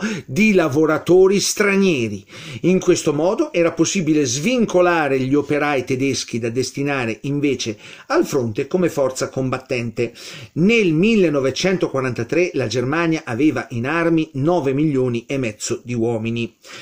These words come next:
<clears throat> E il sistema dei campi di concentramento era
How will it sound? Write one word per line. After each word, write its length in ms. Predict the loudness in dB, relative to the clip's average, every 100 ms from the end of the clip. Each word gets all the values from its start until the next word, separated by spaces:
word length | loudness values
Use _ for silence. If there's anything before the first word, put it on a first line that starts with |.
| -20 -20 -20 -20 _ _ _ _ _ _ _ _ _ _
<clears throat> 640 | -2 0 0 -2 -4 -10 -20 _ _ 0
E 1040 | 2 4 4 4 4 4 4 4 2 0 -4 _ _ _ _ _ _
il 640 | 2 4 4 4 2 0 -6 _
sistema 1080 | -8 -4 -2 -2 -2 2 4 4 4 0 -4
dei 280 | -2 -2 -2
campi 340 | -2 -2 0
di 100 | -2
concentramento 1120 | -2 -4 -2 -2 -2 -2 -2 -4 -2 -4 -4 -14 -20 -20 -20 _
era 540 | 0 2 4 0 -6